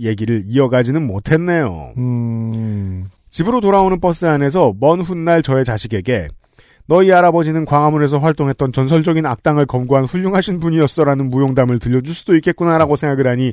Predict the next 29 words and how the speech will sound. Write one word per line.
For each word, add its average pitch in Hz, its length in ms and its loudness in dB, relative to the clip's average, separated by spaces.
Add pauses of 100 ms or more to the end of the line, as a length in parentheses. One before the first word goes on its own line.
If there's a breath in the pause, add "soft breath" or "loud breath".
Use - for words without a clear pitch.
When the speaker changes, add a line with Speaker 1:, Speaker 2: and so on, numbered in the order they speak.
Speaker 2:
음. 104 220 -6
Speaker 1:
왠지 175 220 2
모르게 170 280 4
뿌듯하고 160 480 -2
자랑스러움을 135 680 0
느낄 113 240 -4
수 110 140 -12
있었습니다. 87 680 -10
Speaker 2:
네. 82 280 -10 (120)
Speaker 1:
그때까지 160 500 4
아버지 147 340 4
화이팅. 143 440 -4 (1500 loud breath)
추석 262 320 -2
당일 208 300 2
찍은 185 320 0
그 165 220 4
태거의 196 400 4
작품을 143 480 -2
첨부합니다. 117 640 -2 (320 loud breath)
마지막 147 320 -2
작품은 185 400 -4
글씨가 147 400 0
흐릿하게 160 320 0
지워져서 123 440 -2
무슨 151 220 -6
내용인지 156 380 0
알기가 151 300 2
어렵네요. 151 840 -2
네. 113 380 -2